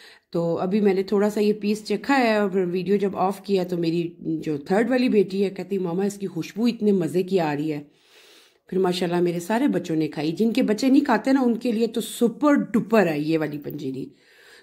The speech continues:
ज़रूर बना के दें। जो बच्चे, जिन, उम, औरतों के, जो दूध पिलाने वाली औरतें हैं, उनके लिए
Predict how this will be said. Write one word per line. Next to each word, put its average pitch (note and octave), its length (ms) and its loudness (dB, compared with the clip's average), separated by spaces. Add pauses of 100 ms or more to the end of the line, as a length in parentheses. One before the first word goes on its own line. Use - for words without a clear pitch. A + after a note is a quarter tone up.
(140)
ज़रूर G#3 260 4
बना G3+ 260 4
के F3+ 140 -2
दें। F3+ 320 0
जो F3+ 240 0
बच्चे, F3+ 520 -2
जिन, G3 260 6
उम, C#3 640 -6 (100)
औरतों F#3 400 2
के, F#3+ 340 2
जो F3+ 240 0
दूध F3+ 260 -2
पिलाने G3 300 2
वाली F#3+ 220 2
औरतें E3+ 300 -2
हैं, F3+ 80 0
उनके F3+ 300 0
लिए G3+ 180 0